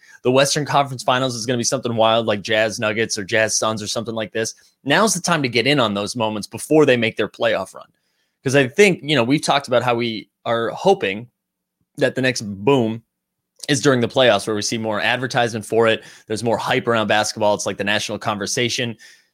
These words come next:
you know, 'cause we're kinda in the dog days of the N B A right now, right? Where every night, forty people are sitting either for rest to get ready for the playoffs or to tank to get a better pick, right? So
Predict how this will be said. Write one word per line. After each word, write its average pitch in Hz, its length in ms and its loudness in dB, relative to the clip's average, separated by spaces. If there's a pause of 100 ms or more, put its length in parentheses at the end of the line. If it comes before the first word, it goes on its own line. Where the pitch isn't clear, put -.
(380)
you 131 100 -2
know, 113 100 2
'cause 147 140 -2
we're 208 100 2
kinda 208 220 2
in 185 60 6
the 139 80 4
dog 131 340 2
days 120 260 0
of 117 40 -2
the 104 60 0
N 110 160 0
B 107 120 0
A 110 100 2
right 95 240 -2
now, 95 180 -6
right? 101 200 -2
Where 104 360 -4 (340)
every 156 260 2
night, 104 340 0 (180)
forty 147 280 4
people 127 320 -4
are 90 40 -4
sitting 92 460 -6 (840)
either 160 260 2
for 113 200 0
rest 113 500 0 (200)
to 123 100 -6
get 120 140 2
ready 113 160 0
for 117 80 -8
the 101 100 -4
playoffs 120 600 2
or 123 140 -2
to 104 80 -4
tank 104 480 -2 (180)
to - 100 -10
get 113 120 -2
a 101 40 -4
better 101 200 -2
pick, 87 300 -6
right? 107 320 -4 (220)
So 120 520 2